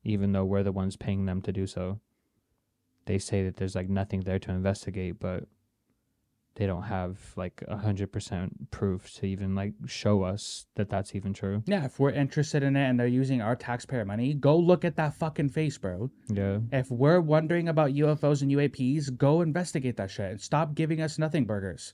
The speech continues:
Speaker 2: Stop doing this, like, "Oh, we just don't know," and I, I don't know, man. Like, clearly this thing, this phenomenon has been happening for thousands of years.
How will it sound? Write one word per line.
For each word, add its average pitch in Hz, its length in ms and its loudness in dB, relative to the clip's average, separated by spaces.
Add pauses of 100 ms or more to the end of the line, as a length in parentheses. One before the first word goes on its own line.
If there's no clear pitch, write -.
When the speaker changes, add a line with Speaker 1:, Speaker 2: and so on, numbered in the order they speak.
(140)
Speaker 2:
Stop 151 340 -2
doing 170 280 2
this, 151 240 -2
like, 131 440 -2 (380)
"Oh, 160 260 0
we 156 180 -4
just 160 300 -8
don't 165 240 -2
know," 160 340 0
and 147 180 0
I, - 200 -16 (160)
I 170 120 -2
don't 160 200 2
know, 147 160 2
man. 127 280 2
Like, 131 180 0
clearly 175 560 2
this 151 240 -2
thing, 147 340 0
this 151 200 0
phenomenon 143 720 0 (300)
has 131 220 0
been 139 160 2
happening 143 520 0
for 135 220 2
thousands 131 640 -2
of 107 100 -2
years. 104 400 -6